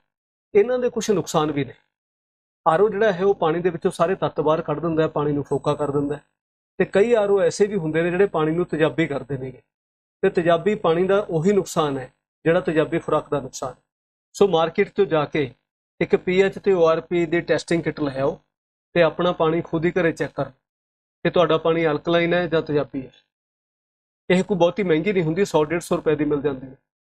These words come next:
ਜੇ ਤੁਹਾਨੂੰ ਲੋਕਲ ਨਹੀਂ ਮਿਲਦੀ ਤਾਂ ਵੀ ਕੋਈ ਗੱਲ ਨਹੀਂ, ਅਸੀਂ ਇਸ ਵੀਡੀਓ ਦੇ ਡਿਸਕ੍ਰਿਪਸ਼ਨ ਦੇ ਵਿੱਚ ਇੱਕ ਲਿੰਕ ਦਿੱਤਾ ਹੋਇਆ ਹੈ, ਤੁਸੀਂ ਉਸ ਲਿੰਕ ਤੇ ਕਲਿੱਕ ਕਰੋ ਤੇ Amazon ਤੋਂ ਮੰਗਵਾ ਲਓ। ਪਰ ਪਾਣੀ ਆਪਣਾ ਜ਼ਰੂਰ ਚੈੱਕ ਕਰੋ। ਪਾਣੀ ਚੈੱਕ ਕਰਨ ਵੇਲੇ ਕੁਛ ਪੁੱਛਣਾ ਹੋਵੇ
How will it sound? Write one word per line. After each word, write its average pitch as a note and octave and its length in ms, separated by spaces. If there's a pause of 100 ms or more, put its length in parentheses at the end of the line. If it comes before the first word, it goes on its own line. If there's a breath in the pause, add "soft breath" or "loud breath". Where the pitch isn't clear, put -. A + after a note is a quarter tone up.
(220)
ਜੇ F3+ 100
ਤੁਹਾਨੂੰ G#3 280
ਲੋਕਲ D#3+ 320
ਨਹੀਂ E3 240
ਮਿਲਦੀ D3+ 360 (320)
ਤਾਂ D#3+ 140
ਵੀ G#3+ 120
ਕੋਈ F#3+ 180
ਗੱਲ D#3+ 160
ਨਹੀਂ, D#3 200 (380)
ਅਸੀਂ F#3+ 200
ਇਸ F#3+ 160
ਵੀਡੀਓ D#3+ 300
ਦੇ F#3 100
ਡਿਸਕ੍ਰਿਪਸ਼ਨ D#3+ 600
ਦੇ E3+ 60
ਵਿੱਚ D#3+ 200
ਇੱਕ F3 100
ਲਿੰਕ C#3+ 300
ਦਿੱਤਾ C#3+ 300
ਹੋਇਆ C#3+ 220
ਹੈ, D3+ 120 (320)
ਤੁਸੀਂ F3+ 220
ਉਸ F#3+ 140
ਲਿੰਕ D#3+ 280
ਤੇ F3 140
ਕਲਿੱਕ D#3 260
ਕਰੋ F3 200
ਤੇ F3 160
Amazon C#3+ 340
ਤੋਂ D#3 120
ਮੰਗਵਾ D3+ 300
ਲਓ। D3 180 (840)
ਪਰ E3 100
ਪਾਣੀ E3 320
ਆਪਣਾ G3+ 220
ਜ਼ਰੂਰ D#3 220
ਚੈੱਕ D3 200
ਕਰੋ। C3+ 140 (520)
ਪਾਣੀ F3 220
ਚੈੱਕ G3 220
ਕਰਨ F3+ 220
ਵੇਲੇ F#3 160
ਕੁਛ F3+ 200
ਪੁੱਛਣਾ D#3+ 340
ਹੋਵੇ D#3+ 340